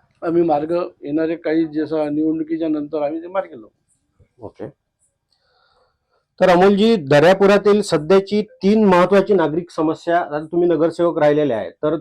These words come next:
Speaker 2: तुम्हाला आतापर्यंतचं ज्या दर्यापूरच्या लोकांना ज्या ती-, सर्वात महत्वाच्या तीन महत्वाच्या नगर, अ, समस्या कोणत्या? नागरिक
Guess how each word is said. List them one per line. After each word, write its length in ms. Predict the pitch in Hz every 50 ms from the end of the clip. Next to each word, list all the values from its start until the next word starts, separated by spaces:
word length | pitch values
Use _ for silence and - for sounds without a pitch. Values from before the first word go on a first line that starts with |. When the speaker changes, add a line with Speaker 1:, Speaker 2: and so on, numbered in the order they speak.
| -
Speaker 2:
तुम्हाला 580 | _ _ _ _ _ _ - 156 165 180 190 202
आतापर्यंतचं 1120 | 190 - - 143 135 - - 196 190 202 202 196 190 190 196 196 170 196 202 202 202 196 - - 143 135 135
ज्या 200 | 131 165 180 190 185 190 _ _ _ _ _ _
दर्यापूरच्या 680 | 151 139 131 131 139 147 156 165 160 180 185 165 190 185
लोकांना 480 | 170 147 147 143 170 175 170 165 143 - - - 113
ज्या 120 | 135 160
ती-, 300 | 156 - _ - 175 180
सर्वात 520 | - - 165 147 143 175 220 240 - - 185
महत्वाच्या 480 | 170 160 160 165 165 185 180 165 190
तीन 360 | 190 - - 190 190 208 220 214 - _ _ _ _ _ _ _ _ _ -
महत्वाच्या 400 | 147 156 170 170 185 180 190 190
नगर, 240 | 170 160 147 170
अ, 380 | 180 - 151 151 147 143 143 139 - - _ - -
समस्या 400 | 170 165 180 175 - - 202 214
कोणत्या? 360 | 214 202 185 180 147 - - - _ _ _ _ _ _ _ _ _ _ _ _ _ _ - - _
नागरिक 600 | - 147 147 143 147 160 180 220 214 - - -